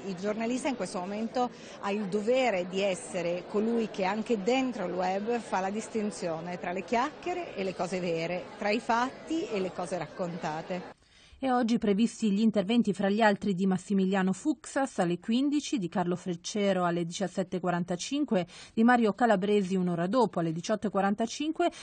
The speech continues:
Speaker 2: di Edoardo Garrone alle diciannove e quindici e in chiusura di giornata alle ventidue e trenta di Claudio Biso-,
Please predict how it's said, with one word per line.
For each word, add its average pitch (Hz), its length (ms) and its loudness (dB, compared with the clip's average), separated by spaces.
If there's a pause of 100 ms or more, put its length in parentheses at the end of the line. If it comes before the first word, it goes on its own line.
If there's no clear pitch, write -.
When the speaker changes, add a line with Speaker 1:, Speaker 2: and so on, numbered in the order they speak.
(100)
Speaker 2:
di 202 120 4
Edoardo 202 460 6
Garrone 208 520 2
alle 170 180 2
diciannove 214 440 0
e 294 40 -4
quindici 180 520 -2
e - 20 4
in 208 80 4
chiusura 240 420 0
di 202 140 0
giornata 190 500 0
alle 180 140 0
ventidue 190 380 0
e 254 40 0
trenta 175 380 -2
di 220 100 0
Claudio 220 380 2
Biso-, 202 400 0